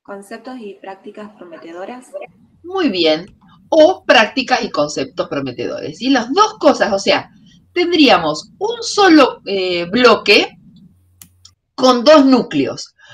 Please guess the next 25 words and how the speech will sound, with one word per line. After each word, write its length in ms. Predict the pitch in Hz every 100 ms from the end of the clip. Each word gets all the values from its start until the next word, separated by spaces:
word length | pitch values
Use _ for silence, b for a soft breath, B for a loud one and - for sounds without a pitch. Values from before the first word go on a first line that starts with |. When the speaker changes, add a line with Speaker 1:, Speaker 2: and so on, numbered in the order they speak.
| b
Speaker 2:
porque 360 | - 302 311 381
tienen 520 | 359 370 320 302 302
los 180 | 240 226
dos, 200 | 254 370 -
las 260 | 226 233
dos, 340 | 269 359 320 285
eh, 240 | 240 220
sustantivos 680 | 226 202 196 196 277 330 339
núcleos, 440 | 349 254 175 202
conceptos 640 | - 170 - 269 262 277 277
y 80 | 359
prácticas, 600 | 403 370 - 302 - 349 - b b _
tienen 320 | - 392 381 349
un 220 | 320 320
premodificador 880 | 403 415 392 339 294 285 226 247 233
en 100 | 196
común, 460 | 170 170 143 131 _ _ _ _ -
que 220 | 254 302
es 180 | 302 _ _
promising. 880 | - 269 220 165 147 - 139 - - _ b b b b b
Cuando 260 | 285 294 311
nosotros 500 | 330 330 427 440 403
tenemos 460 | 381 339 349 339
como 380 | - 262 240 233
premodificador 1120 | 294 339 339 320 294 294 247 233 196 165 -